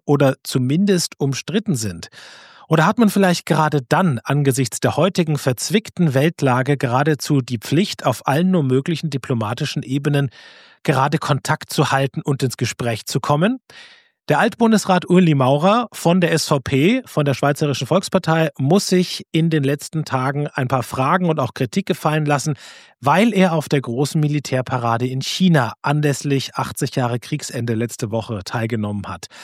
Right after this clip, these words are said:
Was ihn dazu bewegt hat, diese Einladung anzunehmen, ob offizielle Teilnehmer der Schweiz gar nicht eingeladen waren und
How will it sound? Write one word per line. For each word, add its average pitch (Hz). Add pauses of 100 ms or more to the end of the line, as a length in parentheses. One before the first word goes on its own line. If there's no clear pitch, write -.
(460)
Was 131
ihn 151
dazu 139
bewegt 147
hat, -
diese 156
Einladung 143
anzunehmen, 190 (100)
ob -
offizielle 160
Teilnehmer 131
der 117
Schweiz 107
gar 117
nicht 110
eingeladen 123
waren 117
und 135